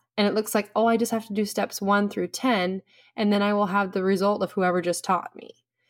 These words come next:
But the person who taught you probably learned one through ten in a very <laughs> long blood, sweat, and tears type of experience,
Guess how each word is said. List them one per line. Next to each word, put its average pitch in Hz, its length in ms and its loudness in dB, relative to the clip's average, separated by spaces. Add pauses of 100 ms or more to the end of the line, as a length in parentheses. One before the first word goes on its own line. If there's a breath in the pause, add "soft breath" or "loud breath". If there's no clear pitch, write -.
(320)
But 214 280 0
the 226 80 0
person 262 340 0
who 233 160 2
taught 214 360 -2
you 180 540 -4
probably 240 480 0
learned 190 340 0
one 175 240 2
through 180 220 -2
ten 180 500 -2 (760)
in 208 140 2
a 190 100 2
very 202 580 0
<laughs> - 120 -20
long 180 880 2 (440)
blood, 180 320 0
sweat, - 280 0
and 190 120 -2
tears 185 560 0
type 180 280 -2
of 165 120 -4
experience, 214 920 0